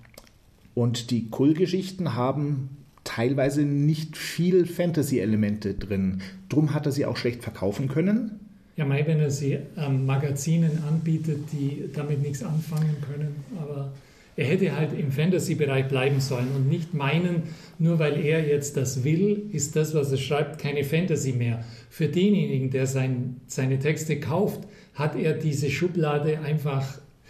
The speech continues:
Speaker 2: diesen Stempel hat er aufgeprägt. Howard,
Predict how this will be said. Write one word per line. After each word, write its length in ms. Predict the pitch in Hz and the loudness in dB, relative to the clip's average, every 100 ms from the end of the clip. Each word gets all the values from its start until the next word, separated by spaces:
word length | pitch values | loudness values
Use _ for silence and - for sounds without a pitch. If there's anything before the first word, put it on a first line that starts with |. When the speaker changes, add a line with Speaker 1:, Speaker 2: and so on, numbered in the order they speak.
| - - | -20 -4
Speaker 2:
diesen 220 | 180 143 - | 0 2 2
Stempel 520 | - 170 196 147 - | 2 2 4 2 0
hat 140 | 151 | -2
er 160 | 135 127 | -2 -2
aufgeprägt. 800 | 160 - 151 - 120 110 110 - - - - 123 | -2 0 -2 -2 -4 -4 -8 -16 -20 -20 -20 -8
Howard, 400 | 156 180 190 | 0 2 2